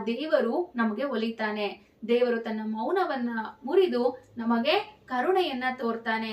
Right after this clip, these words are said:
ನಮ್ಮ ಸಾಕ್ಷಾತ್ಕಾರವನ್ನ ಉಂಟು ಮಾಡ್ತಾನೆ. ಹಾಗಾಗಿ ಅಲ್ಲಿರ್ತಕ್ಕಂತಹ ಎಲ್ಲಾ ಕೆಟ್ಟ ಗುಣಗಳನ್ನ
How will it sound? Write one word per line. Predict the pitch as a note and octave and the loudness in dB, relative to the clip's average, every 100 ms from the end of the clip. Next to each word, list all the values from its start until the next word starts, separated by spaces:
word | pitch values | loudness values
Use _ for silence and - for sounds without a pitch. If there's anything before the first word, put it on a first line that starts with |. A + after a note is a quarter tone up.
| G#3+ | -4
ನಮ್ಮ | A3 A3+ | -4 -2
ಸಾಕ್ಷಾತ್ಕಾರವನ್ನ | A3+ G#3+ F4+ F#4+ - C4+ A#3+ A3+ G#3 A3 F4+ - - - F#4+ | -4 -2 0 0 2 2 2 -2 -4 -2 -2 -4 -14 -2 2
ಉಂಟು | G4 F4 | 2 2
ಮಾಡ್ತಾನೆ. | B3+ A#3 - A3 G#3 G#3 A#3 | 2 0 0 -6 -6 -6 -2
ಹಾಗಾಗಿ | C#4 - A#3 G#3+ C#4 A3+ | 0 2 2 -2 -6 -6
ಅಲ್ಲಿರ್ತಕ್ಕಂತಹ | A3+ A3+ C4 B3 A#3+ A#3 A#3+ A3 | -6 -4 -4 -4 -2 0 0 0
ಎಲ್ಲಾ | A3 C4+ E4+ F#4 F#4 | 2 2 4 2 2
ಕೆಟ್ಟ | B3 - D#4 C4 | -4 4 6 6
ಗುಣಗಳನ್ನ | A#3 A3+ A3+ A3 | 0 0 -2 -2